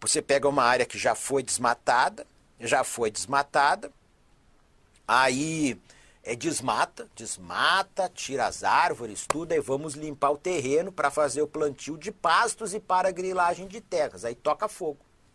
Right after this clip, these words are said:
Toca fogo, só que, só que, o que que acontece? Em muitas situações, isso vai extrapolar,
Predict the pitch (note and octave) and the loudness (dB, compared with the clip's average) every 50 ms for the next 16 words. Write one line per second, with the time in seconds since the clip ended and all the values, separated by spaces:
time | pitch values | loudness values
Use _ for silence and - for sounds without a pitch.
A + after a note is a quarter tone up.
0 | _ _ - - - - _ - - - - _ - _ _ - - C#3+ A#2 - | _ _ -20 -20 -20 -20 _ -20 -20 -20 -20 _ -20 _ _ -4 0 0 2 2
1 | C#3+ D#3 - - - D3 D#3 F3 G3 G#3 A#3 B3+ - - - - - - _ - | 0 -2 -2 -4 -4 -2 -2 -2 -2 -4 -6 -14 -20 -20 -20 -20 -20 -20 _ -10
2 | - - - - F3+ G3 G3 - - F#3+ F#3+ F#3+ G#3+ A#3+ C4+ C4 - _ _ _ | -8 -6 0 0 0 0 0 -2 -4 0 2 4 4 2 2 0 -6 _ _ _
3 | _ _ _ _ - - - - D#3+ E3 F3 - - - E3+ F3 F#3 G#3+ A#3+ A#3+ | _ _ _ _ -10 -8 -2 0 2 0 0 0 -4 -2 0 2 2 2 0 -2
4 | - _ _ _ _ _ - C3+ C3+ D3 C#3+ C#3 - C#3 C3 B2 - B2 A#2 G#2 | -8 _ _ _ _ _ -8 -4 0 0 0 0 -2 -4 -4 0 2 2 2 2
5 | - - - - - - _ _ _ _ _ _ _ _ _ _ _ - E3+ F3+ | 2 -2 -4 -6 -8 -14 _ _ _ _ _ _ _ _ _ _ _ -12 -10 -8
6 | D#3+ D#3 D3+ D#3 D3+ B2+ C#3 A#2+ - - C3 - - D3 C3+ C3 - - - C#3+ | -6 -4 -2 -2 -2 0 -2 -2 -2 -2 -6 -4 0 0 0 0 0 0 0 0
7 | D3 F3 A#3 B3+ - - - - _ _ _ _ _ - _ _ _ - C#3+ - | 0 0 -2 -4 -10 -12 -12 -16 _ _ _ _ _ -20 _ _ _ -8 -4 -2
8 | - - F3 E3 C3+ D3 C#3+ D3 D3 - _ F#3 G3+ A3+ C4 A#3+ - - - - | -2 -2 -2 0 2 2 2 2 0 -6 _ -14 -12 -8 -6 -6 -6 -6 -4 -2
9 | - F#3+ F#3+ F#3 F#3 _ F#3 F3+ D#3+ C#3+ C3 C3+ C3+ - | 0 0 0 -2 -2 _ -4 -2 0 0 0 0 -2 -8